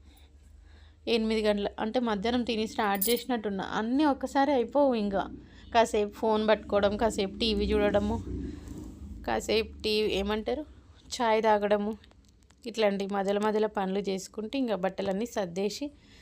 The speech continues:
చాలా వరకు బట్టలు అయితే తీసి పెట్టేసిన, కవర్లో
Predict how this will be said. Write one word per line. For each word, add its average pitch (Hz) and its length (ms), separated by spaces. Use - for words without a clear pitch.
చాలా 214 320
వరకు 220 280
బట్టలు 202 280
అయితే 220 120
తీసి 202 260
పెట్టేసిన, 190 500
కవర్లో 202 320